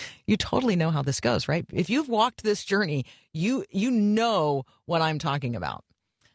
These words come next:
Um, there are just a lot of things to do and deal with. And, um, so real conversations about reality were a part of all of that.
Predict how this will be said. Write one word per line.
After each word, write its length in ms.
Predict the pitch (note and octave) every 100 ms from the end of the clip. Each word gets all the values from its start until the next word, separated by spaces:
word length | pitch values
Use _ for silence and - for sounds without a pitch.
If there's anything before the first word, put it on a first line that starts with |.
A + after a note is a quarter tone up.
| _ -
Um, 160 | B2+
there 240 | C3+ G3+ F3+
are 180 | C#3+ D#3
just 420 | C#3 E3+ E3+ -
a 80 | D3+
lot 480 | C#3 C#3+ C#3+ C3+ -
of 140 | D3+ C3
things 540 | - A#2 C#2+ - - _ -
to 220 | E3+ C#3+
do 340 | B2+ D3+ D3
and 220 | - C#3 B2+
deal 280 | C3+ C3+
with. 360 | C#3 B2+ G#2+ - -
And, 420 | B2+ A#2+ A#2+ - _ _ _ _ _ -
um, 360 | - - - C#3+ _ - -
so 240 | - E3
real 240 | D3+ G3 G#3+
conversations 560 | G3+ F3+ E3 D3+ C3+
about 240 | C3+ B2+ C3+
reality 520 | B2 C#3+ D3+ D3 C#3+
were 180 | B2+ B2
a 40 |
part 280 | - C3+ C3
of 80 | -
all 240 | C3+ C3+
of 80 | B2+
that. 320 | B2+ B2